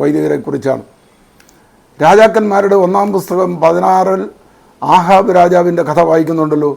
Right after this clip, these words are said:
യൂദാ രാജാവായ ആഹാബ് തൻ്റെ മുൻഗാമികളെക്കാൾ അധികം കർത്താവിൻ്റെ സന്നിധിയിൽ തിന്മ പ്രവർത്തിച്ചു. അവൻ ബാൽ ദേവനെ ആരാധിച്ചു. ബാലിന് ഒരു ബലിപീഠം പോലും സ്ഥാപിച്ചു. തൻ്റെ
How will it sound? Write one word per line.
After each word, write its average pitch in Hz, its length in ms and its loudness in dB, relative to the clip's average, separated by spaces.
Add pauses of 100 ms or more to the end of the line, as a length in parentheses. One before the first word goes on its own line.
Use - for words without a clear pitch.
(720)
യൂദാ 175 260 2 (140)
രാജാവായ 170 480 4 (180)
ആഹാബ് 175 380 0 (200)
തൻ്റെ 156 300 -2
മുൻഗാമികളെക്കാൾ 170 840 -2 (100)
അധികം 160 340 0 (380)
കർത്താവിൻ്റെ 160 680 -2
സന്നിധിയിൽ 147 460 -4 (160)
തിന്മ 165 300 -6 (100)
പ്രവർത്തിച്ചു. 123 500 -8 (760)
അവൻ 156 220 -2 (160)
ബാൽ 175 220 2 (120)
ദേവനെ 156 380 0
ആരാധിച്ചു. 147 480 -2 (540)
ബാലിന് 214 560 2 (200)
ഒരു 175 100 0 (100)
ബലിപീഠം 196 500 2
പോലും 156 300 -2
സ്ഥാപിച്ചു. 135 420 -6 (760)
തൻ്റെ 156 260 -2